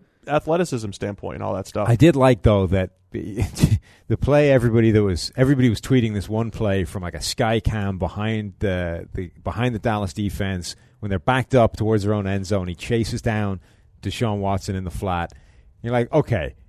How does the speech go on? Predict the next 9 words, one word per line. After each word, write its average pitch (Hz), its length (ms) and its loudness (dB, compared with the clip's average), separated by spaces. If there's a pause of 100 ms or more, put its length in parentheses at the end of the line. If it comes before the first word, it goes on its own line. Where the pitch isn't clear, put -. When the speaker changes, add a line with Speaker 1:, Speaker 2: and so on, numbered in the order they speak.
(220)
Speaker 2:
it 127 80 -6
was 131 320 4
a 208 60 0
really 220 300 2
nice 165 280 2
play." 87 420 -2 (220)
Having 208 600 -2
said 190 380 2
that, 95 320 4